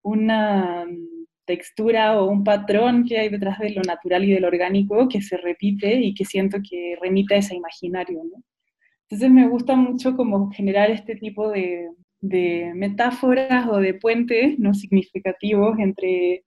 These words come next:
estos temas que me gusta investigar, ¿no? Como que luego terminan siendo, eh, por lo general, pues, muy políticos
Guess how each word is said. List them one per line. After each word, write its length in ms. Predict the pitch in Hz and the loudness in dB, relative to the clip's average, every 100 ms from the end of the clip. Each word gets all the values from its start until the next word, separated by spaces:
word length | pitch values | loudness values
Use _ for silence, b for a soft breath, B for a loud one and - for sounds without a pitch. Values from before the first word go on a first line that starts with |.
| _ b b _ | _ b b _
estos 300 | 208 202 214 | -8 -6 -4
temas 280 | 220 214 214 | -2 -2 -2
que 100 | 208 | 0
me 100 | 190 | 2
gusta 300 | 185 196 214 | 2 0 2
investigar, 640 | 196 185 - 180 190 208 202 | 2 2 -2 -4 0 0 -2
¿no? 180 | 196 | -6
Como 540 | 208 190 180 175 175 170 | -4 -6 -6 -8 -8 -6
que 80 | 190 | -2
luego 260 | 185 190 202 | 2 2 2
terminan 400 | 196 196 196 196 | 2 4 4 2
siendo, 580 | 202 196 196 196 190 190 | 0 0 2 2 0 -2
eh, 160 | 202 - | -4 -4
por 120 | 190 | -6
lo 80 | 196 | -4
general, 520 | - 180 180 196 214 | -4 -4 -2 -2 -2
pues, 140 | - 180 | -6 -8
muy 120 | 180 | -4
políticos 680 | 196 202 202 202 196 190 | 2 2 2 -2 -2 0